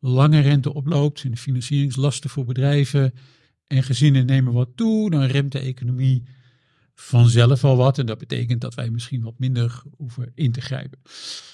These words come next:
Dus dat was misschien de eerste reden dat, dat, hè, de, de leden van de Federal Reserve die, die gaan over die renteverhoging.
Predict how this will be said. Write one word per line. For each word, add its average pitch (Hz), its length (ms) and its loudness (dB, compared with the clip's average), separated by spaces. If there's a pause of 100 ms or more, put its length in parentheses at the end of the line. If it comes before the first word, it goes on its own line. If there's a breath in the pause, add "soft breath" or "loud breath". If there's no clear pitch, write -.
(300 loud breath)
Dus 135 180 2
dat 180 180 4
was 208 160 -2
misschien 190 300 2
de 160 60 -2
eerste 175 280 2
reden 151 380 6
dat, 143 240 0
dat, 135 380 -6 (840)
hè, 160 220 -2
de, 120 180 -4
de 110 360 -2
leden 135 360 2
van 131 120 0
de 117 80 2
Federal 127 360 0
Reserve 151 360 0
die, 123 300 0
die 131 200 -2
gaan 151 420 2
over 151 260 0
die 143 140 2
renteverhoging. 147 720 -2